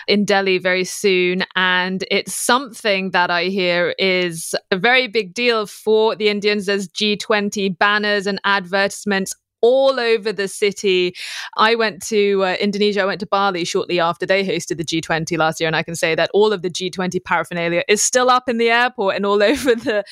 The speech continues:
all over the towns. So, yeah, I mean, India's on the cusp of this huge summit, and they have some very specific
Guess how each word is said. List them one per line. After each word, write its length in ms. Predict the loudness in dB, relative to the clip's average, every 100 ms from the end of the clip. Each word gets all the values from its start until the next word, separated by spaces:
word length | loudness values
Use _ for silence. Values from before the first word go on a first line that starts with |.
| -14 -12 -4
all 180 | 2 2
over 220 | 4 0
the 80 | -2
towns. 640 | -4 0 2 2 -2 -8 -8
So, 220 | -4 2 2
yeah, 480 | 4 2 4 2 0
I 80 |
mean, 280 | 0 0 0
India's 440 | 0 0 2 0 0
on 140 | -2
the 80 | -2
cusp 360 | -2 -2 0
of 220 | 0 0 -4 -20 -20 -20 -20 -4
this 320 | -4 -4 -2
huge 320 | 0 0 -2
summit, 440 | -2 0 0 -2 -2
and 200 | -2 2
they 160 | 2
have 200 | 2 -4
some 140 | -4 0
very 160 | 0
specific 640 | 0 -4 -2 -2 -2 -6